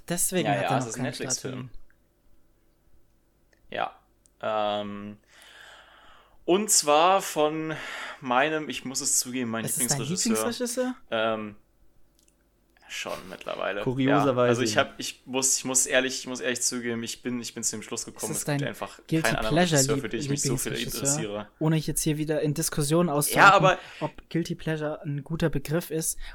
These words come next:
Speaker 1: oder sagen wir dein Lieblings-Trash-Regisseur, aber das würde ich eigentlich auch nicht sagen.
Speaker 3: Ja, Trash ist, äh, kann man jetzt auch nicht
Speaker 1: Ja.
Speaker 3: sagen bei Snyder, finde ich.
Speaker 2: Ich
Speaker 3: Er ist halt
Speaker 2: ich
Speaker 3: cheesy.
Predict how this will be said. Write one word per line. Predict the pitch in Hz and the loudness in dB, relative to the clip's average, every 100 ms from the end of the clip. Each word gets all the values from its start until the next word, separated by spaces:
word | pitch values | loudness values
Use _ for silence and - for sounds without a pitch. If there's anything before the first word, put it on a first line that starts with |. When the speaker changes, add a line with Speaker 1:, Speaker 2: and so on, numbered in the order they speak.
| - | -2
Speaker 1:
oder | 147 143 - - - - | 0 0 -4 -16 -20 -14
sagen | 156 147 170 | -2 0 2
wir | 160 | 0
dein | 151 151 | 0 0
Lieblings-Trash-Regisseur, | 170 156 151 - - - 151 185 180 - 135 139 - 143 165 | -2 -4 -4 -8 -8 -2 0 0 -2 -8 -10 -8 -4 -2 0
aber | 156 | -2
das | 143 156 | -4 -4
würde | 143 | -4
ich | |
eigentlich | 135 143 135 | -2 -4 -2
auch | 175 | 0
nicht | 180 - | 0 0
sagen. | - - 160 185 - _ - - - _ _ _ _ _ _ _ - _ 349 339 | -6 -4 -2 -4 -6 _ -20 -20 -20 _ _ _ _ _ _ _ -20 _ -14 -6
Speaker 3:
Ja, | 98 | -6
Trash | - - - | -6 -8 -6
ist, | - - - - | -4 -2 -2 -4
äh, | - 101 | -10 -10
kann | - 120 | -4 -2
man | 104 | -2
jetzt | - | -2
auch | 101 | -4
nicht | 98 | -4
Speaker 1:
Ja. | |
Speaker 3:
sagen | 110 104 | -4 -4
bei | 104 104 | -4 -6
Snyder, | 110 104 107 | -6 -6 -8
finde | 117 110 | -8 -12
ich. | - - - - - | -16 -20 -20 -20 -6
Speaker 2:
Ich | - - - - | -6 -4 -8 -2
Speaker 3:
Er | 135 | 0
ist | 123 | 6
halt | 143 | 6
Speaker 2:
ich | - | 6
Speaker 3:
cheesy. | 143 120 113 | 2 2 -2